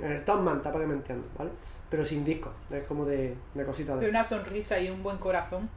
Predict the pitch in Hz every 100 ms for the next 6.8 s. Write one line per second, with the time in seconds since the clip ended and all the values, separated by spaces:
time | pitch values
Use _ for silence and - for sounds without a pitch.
0 | - 185 190 233 247 240 254 269 277 254
1 | 247 254 240 220 220 220 240 214 - 170
2 | 180 202 247 247 233 220 214 226 214 175
3 | 175 208 208 214 208 202 165 160 180 185
4 | 165 160 180 165 160 160 160 165 160 160
5 | 180 151 143 170 214 226 226 220 214 208
6 | 196 202 196 185 180 - 196 180